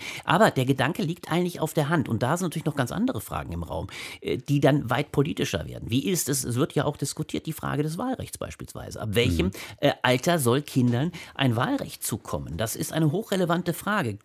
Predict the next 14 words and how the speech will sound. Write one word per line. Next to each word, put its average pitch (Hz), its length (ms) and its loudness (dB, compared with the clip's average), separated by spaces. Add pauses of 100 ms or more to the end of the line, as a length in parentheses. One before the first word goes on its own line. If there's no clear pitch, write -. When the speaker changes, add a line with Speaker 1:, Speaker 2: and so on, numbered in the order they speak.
Speaker 1:
Oder 131 240 4
dann 135 100 0
auch 139 80 -4
die 151 140 -2
Frage, 143 320 0
müssen 139 340 4
Eltern 143 320 2
dann 135 180 2
zumindest 139 300 2
ein 135 80 0
Stellvertreterwahlrecht 90 1080 -2
Speaker 2:
Ja. 92 40 -2
Speaker 1:
bekommen? 117 380 2 (380)
Äh, 143 220 6